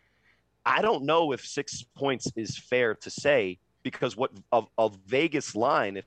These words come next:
we're talking about it for real, is the perception of the masses so that you would bet. And if I was a betting man, I would not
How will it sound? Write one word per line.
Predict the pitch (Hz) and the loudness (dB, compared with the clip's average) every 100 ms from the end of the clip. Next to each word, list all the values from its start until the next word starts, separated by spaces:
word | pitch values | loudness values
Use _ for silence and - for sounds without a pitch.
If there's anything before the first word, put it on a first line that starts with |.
| _ | _
we're | 110 104 98 _ _ - | -8 -8 -8 _ _ -2
talking | 139 135 | 0 0
about | 110 104 104 | -2 -2 -2
it | |
for | - | -4
real, | 113 120 101 - - - | -2 -2 -4 -12 -16 -2
is | 143 127 | -2 -2
the | - 127 | -4 -4
perception | - 127 - 139 - 131 | -4 -8 -2 -2 0 -6
of | 107 | -6
the | 107 | -6
masses | 107 120 123 113 - | -2 0 -2 -6 -10
so | 110 | -10
that | 101 | -10
you | 95 | -12
would | 90 | -6
bet. | 113 92 - _ - - _ | -2 -2 -4 _ -20 -20 _
And | 113 113 | 0 0
if | - | 2
I | 139 | 2
was | 165 127 | 2 -4
a | |
betting | 113 135 131 117 | 0 2 0 0
man, | 135 117 | 0 2
I | 113 | 0
would | 110 | -2
not | 107 120 123 | -2 -2 -2